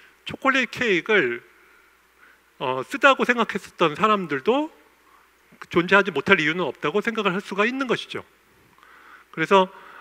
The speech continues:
어, 이러한 먼 차원의 설명이 바로 궁극 원인입니다. 아까 근접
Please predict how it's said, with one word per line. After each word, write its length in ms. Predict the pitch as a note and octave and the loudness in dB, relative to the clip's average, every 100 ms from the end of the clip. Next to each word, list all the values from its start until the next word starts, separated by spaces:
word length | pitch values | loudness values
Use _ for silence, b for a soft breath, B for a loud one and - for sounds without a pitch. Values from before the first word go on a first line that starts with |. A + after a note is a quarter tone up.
| - | -10
어, 340 | C#3+ B2+ C3 C#3+ | -2 -2 -2 0
이러한 600 | D#3+ A3 F#3 F3 A#2 A#2+ | 2 4 4 0 0 -20
먼 340 | D#3 B2+ F3 A#3 | -12 -4 -2 0
차원의 380 | A#3 A#3+ A3 G3 | 0 2 0 -2
설명이 400 | G#3 F3+ D#3 F3+ | -4 -8 -8 -8
바로 380 | C3 B2+ E3 - | -8 -4 -4 -6
궁극 380 | - G3 A3+ A3+ | -12 -10 -8 -4
원인입니다. 680 | C#3 C3 F3+ D#3+ G#2+ G2+ E2+ _ _ _ _ b b b - | -2 -2 -6 -8 -14 -18 -18 _ _ _ _ b b b -8
아까 240 | D#3 A3+ | 2 2
근접 480 | - - F3 G#3+ | 2 -8 -2 -2